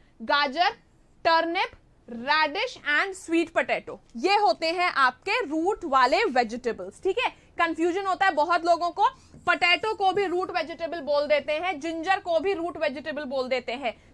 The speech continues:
जिंजर और पोटैटो होती हैं आपकी स्टेम्स, स्वीट पोटैटो आपका रूट होता है, ठीक है?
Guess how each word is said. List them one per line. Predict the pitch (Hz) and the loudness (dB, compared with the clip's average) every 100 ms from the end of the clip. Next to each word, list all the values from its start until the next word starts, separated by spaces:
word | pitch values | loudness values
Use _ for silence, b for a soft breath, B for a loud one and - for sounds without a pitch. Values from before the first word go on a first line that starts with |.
| 220 | -4
जिंजर | 311 359 381 415 | 0 2 4 4
और | 392 | 4
पोटैटो | 392 330 311 381 | 2 0 0 2
होती | 381 339 359 370 | 2 0 -2 -2
हैं | 349 | -2
आपकी | 311 - 311 | -2 -4 -10
स्टेम्स, | - - 330 294 466 - b b - | -10 -6 -4 -4 -6 -12 b b -16
स्वीट | - 392 508 480 | 0 6 6 6
पोटैटो | 320 339 294 339 | 4 4 2 2
आपका | 294 - 381 | 0 0 -4
रूट | 311 277 | -4 -8
होता | 269 208 202 | -10 -10 -12
है, | 208 202 _ - | -14 -20 _ -12
ठीक | 339 | -4
है? | 539 554 | -4 -4